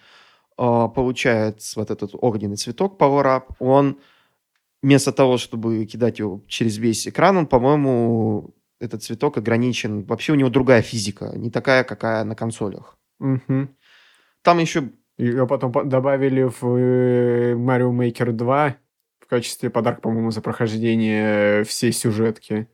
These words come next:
Speaker 2: И там тоже пуляешь, и оно прям несколько секунд по всему экрану скачет.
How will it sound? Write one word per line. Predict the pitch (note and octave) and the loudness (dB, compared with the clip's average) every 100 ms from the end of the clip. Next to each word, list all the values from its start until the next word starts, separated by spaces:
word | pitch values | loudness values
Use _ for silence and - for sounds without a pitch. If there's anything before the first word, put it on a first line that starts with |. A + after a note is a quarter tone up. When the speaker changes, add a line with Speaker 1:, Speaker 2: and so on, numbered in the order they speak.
| _ _ _ _ | _ _ _ _
Speaker 2:
И | A#2 | 0
там | A#2+ A#2 | 2 4
тоже | C3 A2+ A#2 A2 - | 2 2 -4 -6 -2
пуляешь, | C3 C#3 E3 C3+ - | 2 4 4 2 2
и | A#2+ | 2
оно | B2 C3 A#2 | 4 4 2
прям | - A#2+ | 2 4
несколько | B2 B2+ - B2 | 4 0 0 -2
секунд | - - B2+ | 0 -2 0
по | A#2+ | -2
всему | - B2+ C3 | 0 2 2
экрану | A#2+ A#2+ A2+ | 2 2 0
скачет. | - - G#2+ - - | -4 -2 -2 -4 -12